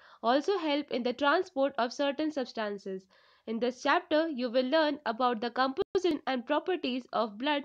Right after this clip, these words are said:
and lymph tissue fluid, and the mechanism of circulation of blood is also explained herein. Eighteen point one, blood. Blood is a special connective tissue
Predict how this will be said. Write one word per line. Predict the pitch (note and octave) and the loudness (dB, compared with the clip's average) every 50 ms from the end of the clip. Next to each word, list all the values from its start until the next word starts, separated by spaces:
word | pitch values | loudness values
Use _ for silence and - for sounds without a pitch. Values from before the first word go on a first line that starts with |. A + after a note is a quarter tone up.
| - - | -6 -6
and | - G#3+ A3+ A#3 A#3+ | -4 -4 -4 -2 0
lymph | C4 E4 D#4 D4 D4 - - - - - - - _ | 2 2 2 0 -2 -8 -16 -20 -20 -20 -20 -12 _
tissue | - C#4+ C#4+ - F#4+ A4 G#4 G#4 | -2 -2 0 2 0 0 0 0
fluid, | E4 C#4 C4 B3+ C#4 - | 2 2 2 2 2 2
and | - A#3+ A#3+ A3+ | 0 -2 -2 -2
the | A#3+ | -2
mechanism | A#3 B3 A#3+ A3+ D4 D#4 F4 E4 F#4+ E4+ F4+ F#4 | -2 -2 -2 0 2 4 4 4 4 2 2 0
of | F#4+ - D4+ D4+ - | 0 0 0 0 0
circulation | - C4+ C4+ C#4 - - F#4+ D#4 C#4+ B3+ - - C4+ - | -2 0 0 0 2 2 2 2 0 -2 -4 -6 -8 -4
of | - B3 B3 A#3+ A3 | -4 -4 -4 -4 -4
blood | A#3 C#4+ D#4+ D#4 D4 D4 - - - - - - | 0 0 0 0 0 -2 -8 -14 -20 -20 -8 -6
is | A#3+ B3+ - | -6 -4 0
also | - D#4 E4 E4+ - D#4+ D#4 | 2 2 2 2 2 0 -2
explained | - - - - - - B3+ C#4 C#4 C#4 C4 | -2 -2 -6 -8 -8 -4 -2 -2 0 0 0
herein. | B3+ A#3+ A3 G#3 G3 F#3+ F#3 F#3 F#3 - _ _ _ _ _ _ _ _ _ _ _ _ _ _ _ _ _ _ _ _ _ _ _ | -2 -2 -2 -2 -4 -6 -8 -10 -12 -18 _ _ _ _ _ _ _ _ _ _ _ _ _ _ _ _ _ _ _ _ _ _ _
Eighteen | - C4 C4 - E4+ F#4 G4+ G#4+ | -4 -4 2 4 4 4 4 4
point | - F#4 F4 F#4 F4 E4+ C#4 | 4 4 4 4 2 0 0
one, | A#3+ A#3 A3+ B3+ D4+ E4 - _ _ | 0 0 2 0 0 -4 -8 _ _
blood. | A3 G#3 C4 B3+ A3+ G3+ F#3+ - _ _ _ _ _ _ - | -6 0 2 2 2 2 -2 -8 _ _ _ _ _ _ -8
Blood | A3 G#3 C#4+ E4+ F#4+ G4 | -2 2 4 4 6 4
is | F#4 D#4+ | 4 4
a | F#4 F#4+ | 2 0
special | F#4+ - - C#4 C4+ - - F#4+ F#4+ | 0 0 0 0 0 2 0 0 2
connective | F#4+ F4 D4+ C#4 C4+ C4+ - D4+ D4+ - | 2 0 0 0 -2 -2 -4 -6 -4 -2
tissue | - C4 B3 - B3 B3+ D#4 | -2 -4 -2 -2 -4 -4 -4